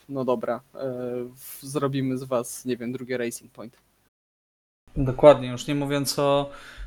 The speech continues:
Speaker 2: e, Renault, które już wyszło z Formuły jeden,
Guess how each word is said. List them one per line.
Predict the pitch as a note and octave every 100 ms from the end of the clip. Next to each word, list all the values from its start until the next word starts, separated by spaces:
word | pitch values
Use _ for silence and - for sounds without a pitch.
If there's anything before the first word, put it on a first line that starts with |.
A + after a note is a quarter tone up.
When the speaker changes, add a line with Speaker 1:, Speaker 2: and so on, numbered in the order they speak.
| -
Speaker 2:
e, | C3+ C#3 D3
Renault, | D3+ E3+ E3
które | - C3 C3 B2+ B2+ B2+ - - - - -
już | C#3 C3+ C3+
wyszło | D3 D#3 C3+
z | -
Formuły | - C3 B2 B2 A#2+
jeden, | A#2+ B2 C3+